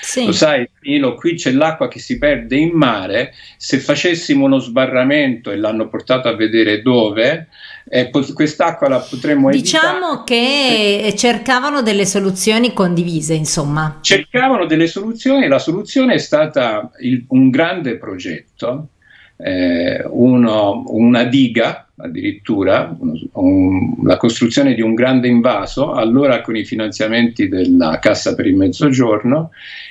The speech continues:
Speaker 2: e, eh, ora si può vedere, è diventato un lago, il lago di Poma, dà acqua a quindici comuni, compresa, eh, la città di Palermo.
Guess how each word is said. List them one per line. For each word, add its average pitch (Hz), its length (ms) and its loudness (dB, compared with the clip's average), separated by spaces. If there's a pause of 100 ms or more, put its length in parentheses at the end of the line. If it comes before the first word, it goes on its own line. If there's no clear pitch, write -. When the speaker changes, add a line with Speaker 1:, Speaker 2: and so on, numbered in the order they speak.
(100)
Speaker 2:
e, 107 920 -2
eh, - 40 -2
ora 131 200 2
si - 120 -14
può 101 140 -6
vedere, 120 380 -2
è 127 60 0
diventato 95 540 -2
un 120 120 2
lago, 92 480 0
il 117 100 0
lago 90 280 -2
di 98 140 -6
Poma, 104 480 -2 (340)
dà 131 360 2
acqua 160 440 -2
a - 180 -12
quindici 160 540 -4
comuni, 131 640 0 (420)
compresa, - 1000 -6 (420)
eh, 95 1120 -8 (140)
la 104 200 4
città 131 360 0
di 90 120 -6
Palermo. - 640 -8